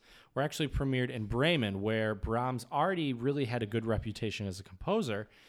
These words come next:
Um, and this was actually on Good Friday,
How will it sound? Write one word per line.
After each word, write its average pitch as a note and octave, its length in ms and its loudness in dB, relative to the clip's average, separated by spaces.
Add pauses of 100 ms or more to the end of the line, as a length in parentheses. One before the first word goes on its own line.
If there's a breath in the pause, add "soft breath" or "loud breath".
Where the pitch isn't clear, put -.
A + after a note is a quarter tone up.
(580 soft breath)
Um, B2 260 0
and C3 180 0
this E3+ 160 -2
was D#3+ 180 0
actually C#3+ 500 2
on A#2+ 200 0
Good D3 220 2
Friday, C#3 640 4